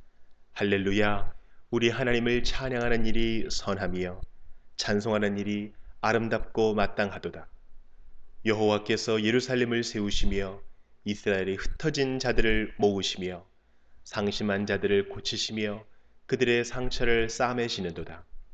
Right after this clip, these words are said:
그가 별들의 수요를 세시고 그것들을 다 이름대로 부르시는도다. 우리 주는 위대하시며 능력이 많으시며 그의 지혜가 무궁하시도다.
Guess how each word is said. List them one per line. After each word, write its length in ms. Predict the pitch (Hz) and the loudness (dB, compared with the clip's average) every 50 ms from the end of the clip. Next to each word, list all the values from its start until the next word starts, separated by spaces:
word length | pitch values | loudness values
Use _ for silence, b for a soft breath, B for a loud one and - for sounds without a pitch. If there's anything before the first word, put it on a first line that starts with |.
| - - - - - - - - - - | -18 -18 -20 -20 -18 -18 -18 -18 -6 0
그가 440 | - 117 104 107 101 101 98 - - B B B B B B - | 2 6 6 6 6 6 2 -2 -6 B B B B B B 0
별들의 480 | - 113 110 113 107 110 117 113 113 107 | 2 4 4 4 4 4 4 4 2 2
수요를 560 | - - - 123 117 113 117 113 113 110 107 | 0 0 2 4 4 4 4 2 2 0 -2
세시고 760 | 107 - - 123 117 110 - - 110 117 113 110 110 - b b b b b b b | -4 -4 -4 -4 -4 -2 -2 -4 -2 -4 -4 -4 -6 -12 b b b b b b b
그것들을 540 | b - 110 113 110 - - 110 110 110 107 | b 0 2 2 2 2 2 4 4 4 2
다 320 | - 104 104 98 98 101 - | 0 -4 -4 -2 -2 -2 0
이름대로 600 | 127 123 123 123 123 120 120 117 120 117 117 117 | 0 2 2 6 8 8 8 8 6 2 -2 -2
부르시는도다. 800 | - - 107 104 101 - - 101 92 92 92 90 85 - 85 - - - - - - - - - - - - - - - - | -2 0 0 2 2 0 0 -2 -2 -4 -4 -6 -8 -10 -12 -14 -14 -12 -10 -10 -10 -8 -8 -10 -10 -10 -10 -12 -12 -8 -4
우리 260 | - 127 127 131 127 | -2 0 2 2 2
주는 480 | 127 - 127 123 120 120 123 - - 110 | 0 0 0 2 2 2 0 -2 -4 -4
위대하시며 840 | 110 110 110 107 95 98 104 101 - - 104 101 101 98 95 98 - - - - - - - | -2 0 0 0 -2 -2 -4 -4 -2 0 2 2 2 2 0 -4 -12 -16 -20 -20 -20 -18 -8
능력이 500 | - 120 123 123 123 123 127 127 131 143 | -2 0 0 2 4 4 2 2 2 0
많으시며 760 | 135 113 90 87 90 90 - - - 92 90 90 90 87 - - - _ _ _ _ _ _ _ - | -2 -2 -2 -4 -4 -4 -6 -6 -6 -6 -8 -8 -10 -12 -14 -20 -20 _ _ _ _ _ _ _ -10
그의 400 | - - 113 110 107 104 104 104 | -4 0 2 2 2 2 2 2
지혜가 640 | - - - 110 104 101 98 104 101 101 101 101 - | 0 0 2 2 2 2 2 2 2 2 2 0 0
무궁하시도다. 920 | - 120 117 110 123 120 117 113 - - - - - 85 - 82 80 - | 0 0 0 -2 -2 -2 -4 -4 -6 -6 -8 -6 -8 -10 -12 -12 -16 -16